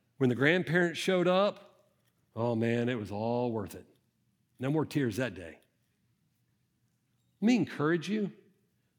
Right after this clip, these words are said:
This God that we follow, get to know him. And when you get to know him, then all of a sudden you will begin to believe the things that he says. Because then you'll look backwards on the assurance. You'll say, "Oh,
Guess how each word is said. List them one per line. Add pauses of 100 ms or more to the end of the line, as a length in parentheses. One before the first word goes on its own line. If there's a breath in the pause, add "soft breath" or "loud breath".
This
God
that
we
follow, (680)
get
to
know
him. (1120 soft breath)
And
when
you
get
to
know
him, (360 soft breath)
then
all
of
a
sudden
you
will
begin
to
believe
the
things
that
he
says. (880)
Because
then
you'll
look
backwards
on
the
assurance. (540)
You'll
say,
"Oh,